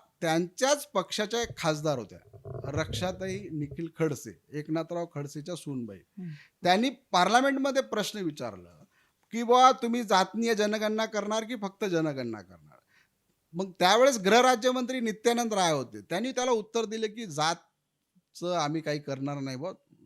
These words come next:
Speaker 1: तसं, अ, सरकारची काही म-, मनशा नाही आहे, पण जनगणना होणार. मग नंतर त्यांनी सुप्रीम कोर्टामध्ये एक ॲफिडेव्हिट दिलं साठ पानाचं, त्याच्यातही सांगितलं की आम्ही जात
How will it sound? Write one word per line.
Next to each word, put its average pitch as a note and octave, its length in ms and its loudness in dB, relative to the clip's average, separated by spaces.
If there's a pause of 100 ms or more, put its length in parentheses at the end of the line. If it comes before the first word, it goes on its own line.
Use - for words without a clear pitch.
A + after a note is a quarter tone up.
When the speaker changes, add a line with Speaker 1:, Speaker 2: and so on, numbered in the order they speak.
(140)
Speaker 1:
तसं, D3 260 -6 (260)
अ, B2 380 -14 (300)
सरकारची C#3 500 -8
काही D3+ 200 -6 (240)
म-, B2 360 -12
मनशा C3+ 260 -8
नाही F3 220 4
आहे, A#2+ 160 -4 (240)
पण A3+ 120 -4
जनगणना A3+ 480 4
होणार. A#2 280 -2 (460)
मग B3 180 -2
नंतर F#3+ 420 4
त्यांनी B3+ 340 0 (320)
सुप्रीम A#3 440 -2
कोर्टामध्ये B3+ 520 4
एक B3 100 4
ॲफिडेव्हिट A3+ 500 2
दिलं C#3+ 300 0
साठ E3 320 0
पानाचं, A#2+ 420 -4 (380)
त्याच्यातही C#4 420 6
सांगितलं B3 420 0
की B3+ 100 -2
आम्ही A#3+ 240 -2
जात F#3 220 4